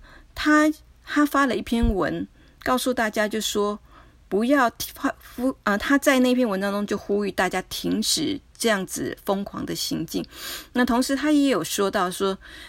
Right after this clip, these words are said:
当时他庆祝那个宝宝性别 party 揭露的是女宝宝。那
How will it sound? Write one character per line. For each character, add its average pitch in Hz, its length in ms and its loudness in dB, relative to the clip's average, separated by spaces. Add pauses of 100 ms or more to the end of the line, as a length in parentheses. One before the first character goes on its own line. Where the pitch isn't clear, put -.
(200)
当 277 220 6
时 - 160 2
他 208 140 -4
庆 202 340 -2
祝 - 340 -2 (240)
那 226 120 0
个 208 100 0
宝 - 180 0
宝 170 180 0
性 185 240 -2
别 160 120 -4
party 175 480 -4
揭 185 260 -2
露 180 140 -2
的 156 200 -4
是 180 260 -2
女 160 160 -4
宝 165 240 -4
宝。 143 220 -2 (560)
那 226 340 4